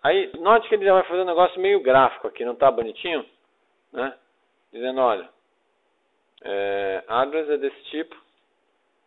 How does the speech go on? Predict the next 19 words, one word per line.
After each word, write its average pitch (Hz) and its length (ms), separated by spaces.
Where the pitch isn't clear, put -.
quem 156 180
é 147 120
T 131 180
address? 87 400
Aí 104 240
a 127 80
gente 139 200
pode 139 200
botar 131 460
tanto 151 480
nome, 135 440
ou, 160 580
ou 180 240
atributo, 180 640
ou 185 340
subelemento, 160 880
né? 131 300
Dentro 147 380
dele, 104 340